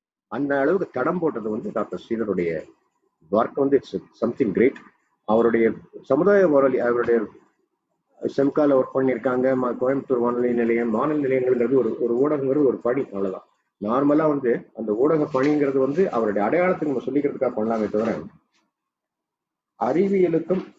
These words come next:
ஊடக தேனி இந்த, இந்த தலைப்பு வந்து டாக்டர் ஸ்ரீதரன் ஆளுநருடைய வரலாறுங்கிறத ஏற்கனவே சொன்னேன்.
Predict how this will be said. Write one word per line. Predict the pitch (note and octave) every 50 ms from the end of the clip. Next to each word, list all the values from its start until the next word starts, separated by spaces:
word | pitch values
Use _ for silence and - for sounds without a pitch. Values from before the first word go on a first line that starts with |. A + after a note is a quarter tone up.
| _ _ _ _ _ _ _ _ _ _ _ _ _ _ _ _ _ _ _ _ _ _ _ _ _ _ _ _ _ _ _ _ _ _ _ _ _ _ _ _ _ _ _ _ _ _ _ -
ஊடக | A#2 B2+ D#3 F3 F#3 E3 D#3
தேனி | - - - C#3+ D3+ D3+ D3 B2 - - _ _ _ _ _ _ _ _ _ _ _ _ _ _ _ _ _ -
இந்த, | B2+ B2 C3+ B2+ - - - -
இந்த | C3 B2+ C3
தலைப்பு | A#2 - C3+ C#3+ F3 E3 - F3
வந்து | D3 D3 D#3 E3 C3 G#2 G#2 G#2+ - -
டாக்டர் | B2+ C#3 - C3+ B2
ஸ்ரீதரன் | - - D#3 D#3 D#3+ D#3+ C#3+ B2
ஆளுநருடைய | A2+ A#2+ C3+ C#3 C#3 C#3 B2+ A#2+ A2+
வரலாறுங்கிறத | G#2+ A2 A#2 C3 C#3 C#3 C3+ C3 A#2+ A2+ A2 G#2+ G#2
ஏற்கனவே | G2+ G#2 G2+ G#2 G#2+ G#2 -
சொன்னேன். | - F#2 F2+ F2